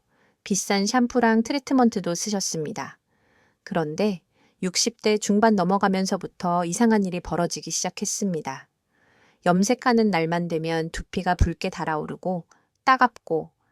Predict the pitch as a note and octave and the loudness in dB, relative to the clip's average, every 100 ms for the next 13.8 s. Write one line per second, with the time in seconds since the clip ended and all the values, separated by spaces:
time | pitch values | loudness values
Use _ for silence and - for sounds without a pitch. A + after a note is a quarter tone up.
0 | _ - F3 F3+ F#3 F3+ E3 F3 F3 - | _ -4 0 0 0 -2 -4 -4 -6 -4
1 | F3 F3+ G3 - C#4 C#4 A#3 - D#3 D3+ | -2 0 0 0 0 0 -2 -6 -8 -6
2 | E3+ _ _ _ _ _ _ _ _ F3 | -6 _ _ _ _ _ _ _ _ 2
3 | F3+ A3 C4 - B3 A#3+ A#3+ F#3 - B3 | 2 2 0 0 0 4 4 4 0 2
4 | A#3+ A#3 G#3+ G3 F#3+ G3 G3 - - G#3 | 4 4 2 0 -2 -2 -4 -6 -4 0
5 | G3+ D#3+ E3 E3 E3+ G3 G3 E3 G#3+ G#3 | 0 0 -2 0 2 2 0 -2 -2 -2
6 | E3+ - E3+ F3+ F3+ F3+ - F3+ A#3+ A3+ | -4 0 0 0 -4 -4 -2 6 6 6
7 | - E3+ G3 F3+ D3+ - G#3 - - D3+ | 0 -4 -4 -6 -6 -6 -6 -6 -8 -4
8 | F3 E3 _ _ _ _ _ _ _ _ | -4 -6 _ _ _ _ _ _ _ _
9 | - F3 E3 - A3+ - _ _ _ F3 | -10 -8 -4 -2 -2 -4 _ _ _ -2
10 | - A#3 A3 - G#3 G#3 G#3 G#3 G#3+ F#3+ | 2 2 2 0 0 2 2 2 0 -4
11 | - C4+ B3+ - G#3+ F#3 F3+ F3+ E3 F#3 | -2 2 2 2 0 2 2 2 2 0
12 | - G3+ F3+ F3+ F#3+ G3+ A#3 A#3+ - B3 | -2 -6 -4 -6 -6 -4 -4 -4 0 2
13 | B3 A3+ A3 F3+ D#3 - C#3 - | 2 2 2 0 -6 -10 -12 -14